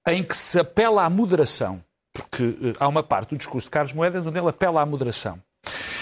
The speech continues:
e depois reabrir, reabrir uma ferida que não vale a pena ser reaberta e que só vai servir para cravar, eh, cavar ainda mais trincheiras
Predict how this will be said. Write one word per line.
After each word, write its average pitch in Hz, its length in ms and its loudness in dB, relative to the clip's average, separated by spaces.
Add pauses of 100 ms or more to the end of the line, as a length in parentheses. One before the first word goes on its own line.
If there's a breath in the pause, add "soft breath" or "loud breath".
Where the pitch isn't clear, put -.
(200 loud breath)
e 214 100 8
depois 165 840 2 (140)
reabrir, 160 840 4 (1200)
reabrir 190 420 4
uma 202 180 8
ferida 127 640 2 (380)
que 202 80 4
não 233 220 6
vale 190 280 4
a 170 40 2
pena 170 360 2
ser 151 220 2
reaberta 123 560 0 (240 soft breath)
e 175 80 4
que - 140 -4
só 254 260 4
vai 202 220 2
servir 135 580 -2 (500)
para 160 160 4
cravar, 170 760 0 (100)
eh, 151 300 2 (160)
cavar 165 340 2
ainda 175 200 0
mais 165 240 0
trincheiras 135 640 -2